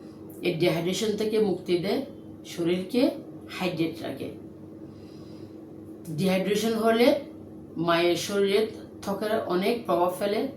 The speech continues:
ত্বক ফেটে যায়, ঠোঁটের চামড়া উঠে যায়,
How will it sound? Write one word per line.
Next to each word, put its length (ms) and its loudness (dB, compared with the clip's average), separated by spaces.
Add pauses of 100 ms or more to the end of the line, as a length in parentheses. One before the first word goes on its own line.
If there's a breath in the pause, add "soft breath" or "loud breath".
(640)
ত্বক 200 0
ফেটে 340 0
যায়, 240 6 (840)
ঠোঁটের 300 0
চামড়া 340 2
উঠে 260 0
যায়, 300 8